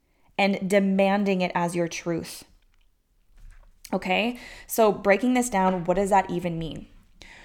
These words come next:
When, first of all, energy does not lie. Like, you can fake a lot of things on the physical, on the physical plane. Energy does not lie. You cannot fake your <laughs> frequency. Oh my gosh, what a cool t-shirt name.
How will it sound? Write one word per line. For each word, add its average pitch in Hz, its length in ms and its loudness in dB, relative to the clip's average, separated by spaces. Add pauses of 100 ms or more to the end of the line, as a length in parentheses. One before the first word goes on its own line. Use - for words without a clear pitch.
(160)
When, 202 320 -2 (300)
first 262 240 2
of 190 80 4
all, 175 240 6
energy 247 440 0
does 185 300 2
not 170 240 -2
lie. - 300 -6
Like, 180 180 0
you 254 80 -4
can 277 160 -2
fake 208 360 -2
a 214 40 -2
lot 190 180 6
of 185 140 0
things 180 300 -4
on 175 100 -2
the 170 80 -4
physical, 175 680 -2 (320)
on 180 120 0
the 175 60 -2
physical 175 420 -2
plane. 185 500 -6 (320)
Energy 247 380 2
does 190 260 4
not 175 240 -2
lie. - 300 -6
You 220 100 -2
cannot 240 380 -2
fake - 600 -4
your 185 160 0
<laughs> 185 120 -2
frequency. - 880 0 (1500)
Oh 208 120 0
my 190 140 4
gosh, 180 340 0
what 196 180 2
a 202 40 2
cool 190 480 -2
t-shirt - 520 -8
name. - 360 -14